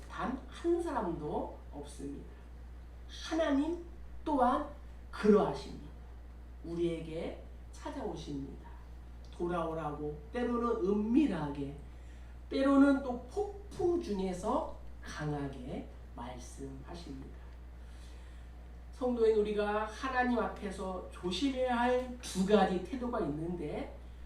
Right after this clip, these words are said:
첫 번째는 하나님의 징계의 말씀을 경홀히 듣는 것입니다. 하나님의 영적인 사인에 우리가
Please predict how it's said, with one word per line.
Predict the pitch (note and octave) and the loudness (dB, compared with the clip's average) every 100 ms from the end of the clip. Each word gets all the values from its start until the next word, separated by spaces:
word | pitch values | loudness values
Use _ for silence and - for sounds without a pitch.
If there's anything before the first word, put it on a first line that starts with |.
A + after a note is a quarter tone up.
| - | -12
첫 | - D#4+ D#4+ | -8 -6 -2
번째는 | D4+ C#4+ B3+ A#3+ A3 A#3 A#3 - | 6 6 6 2 4 2 0 -6
하나님의 | - - D#4+ D4 C#4+ C#4 C4+ C#4 C4+ C4+ - - | -10 -2 4 6 8 8 8 6 6 4 0 -6
징계의 | - F#3+ G3+ G#3 B3 B3+ B3+ B3 | 0 2 6 6 6 6 8 8
말씀을 | F3+ F3 E3+ E3+ F#3 B3+ G#3+ - - - - | 6 2 0 0 2 4 4 0 -10 -14 -12
경홀히 | - - D#3 F#3 G#3+ C4 C4+ C#4 C#4 C4+ C#4+ - - | -10 -4 2 8 8 8 4 4 6 4 2 -2 -12
듣는 | - E3+ D#3+ D3 | -10 -8 -4 -4
것입니다. | C3+ B2+ - - - - - - - - - - - - | -4 -8 -12 -12 -14 -14 -14 -14 -14 -14 -14 -14 -14 -6
하나님의 | - D#4 D4+ C#4 C4+ C#4 C4+ C4+ - | 2 6 8 8 8 6 4 2 2
영적인 | - D4+ D4 D4 D4 C#4+ | 4 4 2 0 2 2
사인에 | - C#4 C#4 C#4 D4 D4+ F3 | 2 2 4 6 4 2 2
우리가 | F3 E3+ D#3 - | 4 6 4 2